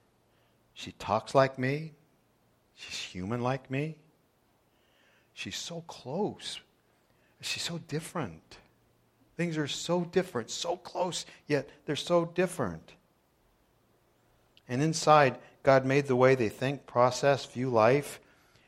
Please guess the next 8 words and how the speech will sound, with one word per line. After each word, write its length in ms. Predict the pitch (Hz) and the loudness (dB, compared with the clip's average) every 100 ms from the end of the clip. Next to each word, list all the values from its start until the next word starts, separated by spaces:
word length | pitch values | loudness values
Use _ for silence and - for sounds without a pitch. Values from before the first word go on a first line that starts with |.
| _ - | _ -12
and 160 | 104 | -6
their 140 | 101 - | -4 -2
outlook 480 | 113 156 127 120 - | 0 -2 -2 -8 -8
on 120 | 104 | -10
so 400 | - - 165 170 | -8 -6 -4 -4
much, 460 | 120 117 123 - - | -4 -4 -4 -4 -6
so 280 | - 165 160 | -2 -2 -2
different. 600 | - 117 - 85 76 | -2 -4 -4 -18 -18